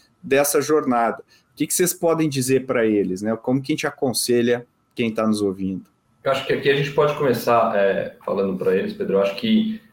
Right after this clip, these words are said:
Speaker 2: é, preparem o estômago, né? Porque o processo de, de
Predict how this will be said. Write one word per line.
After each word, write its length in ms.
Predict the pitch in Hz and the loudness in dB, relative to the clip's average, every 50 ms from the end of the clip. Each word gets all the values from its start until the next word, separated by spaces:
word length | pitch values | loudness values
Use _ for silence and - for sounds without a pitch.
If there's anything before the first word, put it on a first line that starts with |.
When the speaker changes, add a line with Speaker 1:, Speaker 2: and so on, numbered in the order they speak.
| _ _ _ _ | _ _ _ _
Speaker 2:
é, 120 | - - | -6 -6
preparem 580 | - - - - 120 117 - 127 127 135 135 139 | -6 -4 0 0 0 2 2 2 2 2 2 2
o 40 | 127 | 0
estômago, 600 | - - - 117 101 95 92 87 85 85 - - _ _ _ _ | -2 -2 0 0 2 2 2 0 -2 -6 -8 -12 _ _ _ _
né? 360 | 101 95 95 92 92 92 - _ _ _ | -2 -2 0 -2 -4 -6 -12 _ _ _
Porque 500 | - - - 120 123 127 123 123 123 123 | -18 -8 -2 2 4 4 4 4 4 2
o 80 | 110 | 2
processo 640 | 107 117 117 - - 131 131 151 - - - 143 123 | 2 0 0 2 2 2 2 2 2 0 -2 -4 -2
de, 280 | 104 98 107 107 107 101 - - - - | -2 -2 0 0 0 0 -2 -6 -8 -10
de 260 | 101 98 98 95 | -8 -6 -4 -4